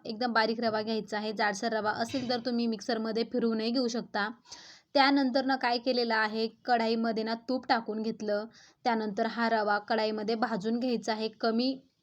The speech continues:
गॅसवरती हा भाजून घ्यायचा, जास्त लालसर करायचा नाही. तर तुम्ही व्हिडिओमध्ये बघत असाल अशा प्रकारे रवा भाजून घ्यायचा आहे.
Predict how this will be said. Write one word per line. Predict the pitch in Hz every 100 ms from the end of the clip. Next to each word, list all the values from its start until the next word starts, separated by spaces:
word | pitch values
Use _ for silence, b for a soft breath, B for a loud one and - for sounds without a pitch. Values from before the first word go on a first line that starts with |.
| 269
गॅसवरती | 240 226 233 233 214 247
हा | 208 220 226 B B B B _ _ _ _ -
भाजून | 233 226 226
घ्यायचा, | 240 233 226
जास्त | 226 233 285
लालसर | 262 247 247 269
करायचा | - 240 233 233 247
नाही. | 233 226 220
तर | 240
तुम्ही | 247 240
व्हिडिओमध्ये | 240 233 226 226 226
बघत | 226 220 226
असाल | 220 240 226
अशा | 226
प्रकारे | 269 254 240 233 214 214 226 B B B B
रवा | 233 233 233 233
भाजून | 240 226 214 233
घ्यायचा | 254 220 220
आहे. | 208 208 208